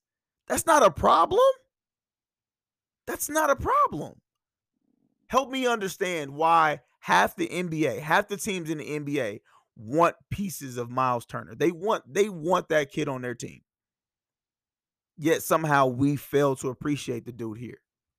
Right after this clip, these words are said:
I don't understand it.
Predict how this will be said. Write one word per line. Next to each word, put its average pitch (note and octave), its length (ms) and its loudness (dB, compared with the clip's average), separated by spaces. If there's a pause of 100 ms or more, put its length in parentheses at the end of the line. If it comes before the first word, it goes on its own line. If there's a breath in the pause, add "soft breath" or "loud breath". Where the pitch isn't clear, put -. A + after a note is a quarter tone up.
(2750)
I C#3+ 80 2
don't E3 140 -2
understand C3 500 -8
it. - 120 -20